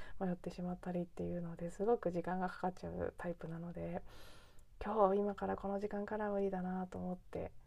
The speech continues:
動画公開を諦めまして、あ、もうちょっと時間をかけてみようと、気持ちはとっても焦ってるんですけどね。でも焦っ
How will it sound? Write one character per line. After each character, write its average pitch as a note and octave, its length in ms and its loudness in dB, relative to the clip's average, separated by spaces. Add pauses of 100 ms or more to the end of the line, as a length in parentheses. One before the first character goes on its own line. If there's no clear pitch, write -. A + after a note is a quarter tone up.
(140)
動 E3+ 160 6
画 E3 240 -4 (140)
公 E3 140 4
開 C3 160 -2
を - 60 -4
諦 F3+ 280 -2 (120)
め F3+ 140 2
ま F3 160 -4
し - 80 -12
て、 - 180 -6 (640)
あ、 E3 100 -4
も F3+ 540 0
う - 160 -6 (160)
ち G#3+ 100 -4
ょ - 20 -2
っ G#3 40 -2
と F#3 120 -2
時 F3+ 100 -2
間 E3+ 140 -4
を E3 40 -6
か - 80 -6
け F3 100 -6
て E3+ 120 -8
み F3 100 -6
よ F3 160 -4
う - 60 -12
と、 - 60 -8 (200)
気 F#3+ 100 -2
持 F#3+ 100 2
ち G3 120 0
は G3 100 2
と G3 100 0
っ - 100 -4
て A#3 120 2
も A3+ 180 2
焦 A#3 100 2
っ A3 40 -2
て G#3 120 2
る G3 100 2
ん F#3 40 0
で F#3 100 0
す - 80 -12
け F#3+ 80 -4
ど F#3 120 -4
ね。 G3 200 2 (380)
で F#3+ 80 4
も F3 240 0
焦 F#3 240 -2
っ - 20 0